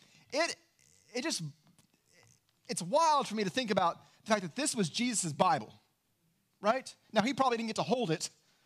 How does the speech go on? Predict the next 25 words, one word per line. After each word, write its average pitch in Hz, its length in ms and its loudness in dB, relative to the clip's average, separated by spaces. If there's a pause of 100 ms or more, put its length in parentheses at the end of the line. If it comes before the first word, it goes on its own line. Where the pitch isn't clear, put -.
(320)
like 185 200 2
we're 208 100 0
holding 170 320 0
it, 170 100 -2
but, 180 200 0 (1080)
but 226 120 -2
he 302 280 2
read 254 460 0
the 202 80 0
same 277 360 -2
things 233 320 -2
we 254 180 -4
read, 117 360 -2 (640)
or 240 140 0
he 254 140 2
heard 294 420 0
read 151 460 0 (1300)
the 190 60 -6
same 269 320 -2
thing 247 320 0
we 233 100 0
have. 160 420 2 (1400)
Think 349 120 -8
about 175 180 0
that. 135 220 0